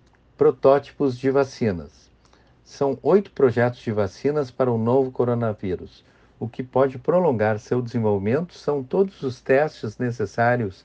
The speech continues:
de toxicidade, efeitos colaterais, segurança, imunogenicidade e a eficácia da proteção. Alguns desses protótipos serão testados em breve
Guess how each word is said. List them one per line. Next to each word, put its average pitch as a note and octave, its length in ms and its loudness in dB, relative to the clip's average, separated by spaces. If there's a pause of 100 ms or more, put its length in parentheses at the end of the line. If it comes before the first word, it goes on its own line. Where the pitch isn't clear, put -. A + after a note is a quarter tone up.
de - 160 -8
toxicidade, A#2+ 920 -2
efeitos A#2 340 -6
colaterais, A2 760 -2
segurança, A2 760 -2
imunogenicidade B2+ 2250 -4 (340)
e B2 80 0
a B2 80 2
eficácia B2 760 -2
da A2+ 120 -4
proteção. A2+ 680 -8 (400)
Alguns B2 440 -2
desses C#3 340 0
protótipos G2 800 -2
serão C3+ 460 0
testados B2+ 640 -2
em B2+ 120 0
breve A2+ 520 -2